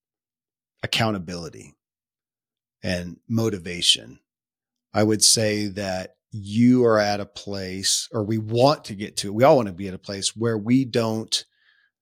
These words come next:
a-, accountability, I know, has a lot of baggage to it. Uh, but that we are accountable to, I'm, I'm accountable to myself.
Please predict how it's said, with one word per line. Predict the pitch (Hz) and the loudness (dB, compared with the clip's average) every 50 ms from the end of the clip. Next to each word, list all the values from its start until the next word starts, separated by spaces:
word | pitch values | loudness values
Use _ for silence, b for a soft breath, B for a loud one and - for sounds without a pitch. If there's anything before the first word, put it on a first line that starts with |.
| _ - | _ 2
a-, | 123 139 143 | 2 2 2
accountability, | 143 143 113 - - 135 135 135 113 120 123 120 113 107 101 | 2 -2 -2 -2 0 0 0 0 2 2 2 2 2 0 -2
I | 101 | -2
know, | 101 101 104 | -4 -6 -6
has | 98 92 98 87 | -6 -8 -8 -8
a | 92 | -8
lot | 92 95 90 | -8 -8 -10
of | 80 - | -10 -10
baggage | 92 87 87 87 87 76 76 - - - | -8 -8 -8 -8 -10 -6 -6 -6 -6 -6
to | - - 92 76 | -8 -10 -10 -10
it. | 62 - - _ _ _ _ | -12 -14 -16 _ _ _ _
Uh, | - 95 92 87 73 - - _ 117 107 98 | -12 -10 -10 -10 -10 -12 -16 _ -20 -20 -8
but | - 117 104 95 - _ | -6 -4 -4 -4 -6 _
that | - 107 98 101 | -12 -12 -10 -4
we | 107 123 131 127 | 0 2 4 4
are | 120 110 107 | 4 2 0
accountable | 104 - - 113 113 113 104 95 101 95 | -2 -4 -6 -4 -6 -6 -8 -8 -10 -12
to, | - - 110 104 95 | -10 -10 -8 -8 -8
I'm, | 82 117 127 135 123 127 - | -8 -8 -6 -6 -8 -8 -8
I'm | 123 123 120 | -8 -8 -6
accountable | 110 - - 117 117 113 98 101 | -6 -6 -6 -6 -6 -6 -8 -10
to | - - | -12 -14
myself. | 95 87 82 - - 95 80 71 - _ | -10 -6 -6 -4 -4 -6 -8 -12 -14 _